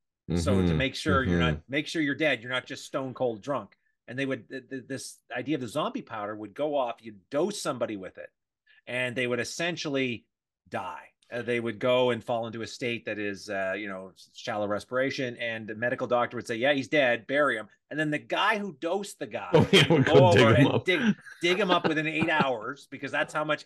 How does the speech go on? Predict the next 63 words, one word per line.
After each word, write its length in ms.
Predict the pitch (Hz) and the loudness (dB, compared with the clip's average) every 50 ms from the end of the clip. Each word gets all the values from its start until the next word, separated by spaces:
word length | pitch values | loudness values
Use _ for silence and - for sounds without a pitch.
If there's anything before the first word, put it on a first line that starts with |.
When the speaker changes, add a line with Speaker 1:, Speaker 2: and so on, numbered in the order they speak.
| _ - | _ -6
Speaker 1:
air 480 | 147 156 151 143 131 127 131 117 - _ _ _ - | -2 2 2 4 4 2 2 0 -4 _ _ _ -4
Speaker 2:
<laughs> 100 | - - | 4 6
You 80 | 170 | 6
got 280 | 131 - - 143 143 120 | 6 6 6 6 6 6
Speaker 1:
apparently 140 | 107 110 101 | 6 4 6
they 60 | 95 101 101 | 6 6 6
Speaker 2:
about 40 | 95 | 6
Speaker 1:
had. 100 | - - - | 4 2 2
Speaker 2:
eight 180 | 90 95 95 92 92 - - - | 2 4 4 4 2 2 2 0
hours. 160 | 113 - 104 - - 339 - - 370 | -2 -2 -2 4 4 2 4 6 2
<laughs> 160 | 349 - - | 2 2 0
Speaker 1:
Got 80 | 226 262 | -8 -4
about 160 | 285 202 160 | -2 0 0
eight 140 | 160 160 151 | 0 0 2
hours 340 | 156 156 151 135 127 123 - | 2 2 2 2 2 0 -4
to 100 | - 107 | -8 -16
do 260 | 92 - 151 143 120 | -8 -6 -4 -4 -4
it. 120 | 110 - - | -6 -8 -6
So, 120 | - 131 | -6 -6
and 80 | 139 143 | -4 -2
they 60 | 165 | 0
didn't 160 | 190 254 - 95 | 0 2 4 4
Speaker 2:
Yeah. 80 | 87 87 | 4 4
Speaker 1:
embalm 320 | 87 - 156 175 180 160 | 6 4 4 2 0 -4
people, 260 | 160 131 120 - - 101 | -6 -10 -10 -10 -12 -6
right? 220 | 107 127 165 170 147 | -4 -4 -4 -4 -6
I 40 | 151 | -10
mean, 220 | 180 202 214 214 214 | -12 -12 -14 -16 -18
you 80 | 240 233 | -10 -4
go 240 | 277 269 254 254 254 | -2 0 0 0 0
off, 160 | 240 226 - - | -2 -2 -4 -6
you're 120 | 240 214 | -8 -8
like, 140 | 220 208 208 | -8 -8 -8
"Yeah, 160 | 247 262 254 | -8 -8 -8
he's 160 | 226 202 156 | -8 -8 -6
dead." 300 | - 180 190 196 196 - | -4 -2 0 0 -2 -4
Put 120 | - 175 180 | -6 -10 -10
him 60 | 175 | -8
in 60 | 170 | -10
a 40 | 143 | -8
box, 300 | 123 139 143 143 135 - | -6 -4 -4 -6 -6 -8
put 80 | - 139 | -12 -12
him 60 | 135 135 | -12 -12
in 40 | 123 | -16
the 80 | 120 | -16
ground, 240 | 101 110 107 101 87 _ _ - | -18 -18 -20 -20 -20 _ _ -10
right? 180 | 120 151 160 _ _ _ - | -10 -10 -10 _ _ _ -10
Done. 180 | 123 - 92 | -6 -2 0
Speaker 2:
Yeah, 220 | 90 85 82 80 80 - - | 0 0 0 -2 -4 -4 2
back 240 | - 98 101 85 - | 4 4 4 4 4
then, 140 | - 104 107 | 2 2 4
yeah, 280 | - 104 92 80 78 - - - | 4 4 2 2 2 -2 -4 -2
like, 180 | 82 85 82 | -2 -2 2
but 140 | - 92 87 | 2 0 2
not 220 | 92 101 104 92 | 4 2 4 4
now. 340 | 85 85 95 95 80 69 - _ _ _ _ _ _ _ _ _ _ - | 4 4 4 4 2 0 -4 _ _ _ _ _ _ _ _ _ _ -10
Speaker 1:
Yeah, 180 | 156 160 113 - _ _ | -10 -10 -10 -10 _ _
not 100 | - 101 | -8 -2
Speaker 2:
That 120 | 98 98 101 | 2 2 4
Speaker 1:
now. 60 | 104 | 6
Speaker 2:
whole 180 | 110 113 113 98 | 6 6 6 6
embalming 680 | 92 82 76 87 87 87 101 107 104 90 82 80 78 | 4 4 4 4 4 6 6 4 4 4 4 2 2
thing. 380 | 76 80 78 78 76 76 76 | 2 2 2 2 0 0 -2